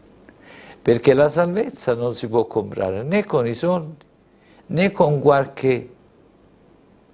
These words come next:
poco di adesione a regolucce religiose,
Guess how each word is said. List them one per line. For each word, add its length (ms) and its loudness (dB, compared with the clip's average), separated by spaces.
poco 480 0
di 160 2
adesione 1000 0
a 120 -2
regolucce 960 0
religiose, 1200 0